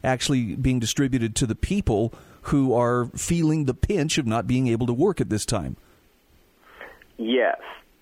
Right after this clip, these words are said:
Speaker 2: but I guess from a guy who, uh, you know, knows how much he makes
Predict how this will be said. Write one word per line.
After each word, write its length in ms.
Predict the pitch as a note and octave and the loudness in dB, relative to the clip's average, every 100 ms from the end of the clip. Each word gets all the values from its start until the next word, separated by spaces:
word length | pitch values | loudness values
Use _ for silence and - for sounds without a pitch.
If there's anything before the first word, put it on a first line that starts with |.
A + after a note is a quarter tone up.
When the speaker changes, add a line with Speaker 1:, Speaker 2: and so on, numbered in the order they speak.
| - | -14
Speaker 2:
but 760 | B2+ A2 - D#3 D#3 G2 - - - - _ _ _ _ _ _ _ _ _ _ _ A#2+ | -12 -10 -2 2 2 2 -2 -6 -20 -20 _ _ _ _ _ _ _ _ _ _ _ -2
I 100 | B2 | 0
guess 440 | C3+ C#3+ C3+ A2 - - _ _ - | 2 4 4 2 0 -18 _ _ -2
from 200 | D3 C3+ | 0 2
a 80 | A2+ | 2
guy 440 | B2+ B2+ B2 B2 | 2 2 2 2
who, 500 | A#2+ B2+ A#2 A2 A2 | 2 2 4 4 4
uh, 360 | G#2 F#2+ F2+ E2+ _ _ _ _ _ - | 4 4 2 0 _ _ _ _ _ -8
you 180 | B2+ A#2 | -2 0
know, 360 | G2 F2+ F2+ F#2 _ _ _ _ _ - - - _ _ _ - - _ - A2 | 2 2 0 -6 _ _ _ _ _ -20 -20 -20 _ _ _ -20 -20 _ -10 -2
knows 400 | A#2+ B2+ C3 C3 | 2 4 2 2
how 120 | C#3+ | 0
much 240 | B2+ B2 - | 2 0 0
he 100 | C3 | 0
makes 460 | A#2+ G#2 G2+ G2+ | 2 2 2 0